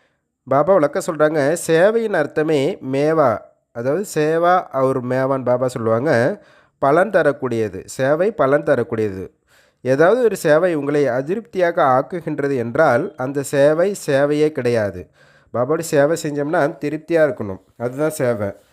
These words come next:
திருப்தியாக இல்லைன்னா அப்படிப்பட்ட சேவையை விட்டுடுங்கன்றார் பாபா. ஆனா திருப்தியை விடாதீங்க. எப்படி சரீரத்தில் திருப்தியுடையவர்களாக இருப்பவர்கள் எப்பொழுதும் சந்தோஷமாக இருப்பார்கள், அதேபோல மனதில் திருப்தியுடையவர்களும் சந்தோஷமாக இருப்பார்கள்.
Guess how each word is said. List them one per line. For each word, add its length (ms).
திருப்தியாக 460
இல்லைன்னா 400
அப்படிப்பட்ட 420
சேவையை 380
விட்டுடுங்கன்றார் 600
பாபா. 320
ஆனா 280
திருப்தியை 400
விடாதீங்க. 480
எப்படி 360
சரீரத்தில் 640
திருப்தியுடையவர்களாக 760
இருப்பவர்கள் 640
எப்பொழுதும் 540
சந்தோஷமாக 680
இருப்பார்கள், 560
அதேபோல 420
மனதில் 580
திருப்தியுடையவர்களும் 840
சந்தோஷமாக 760
இருப்பார்கள். 640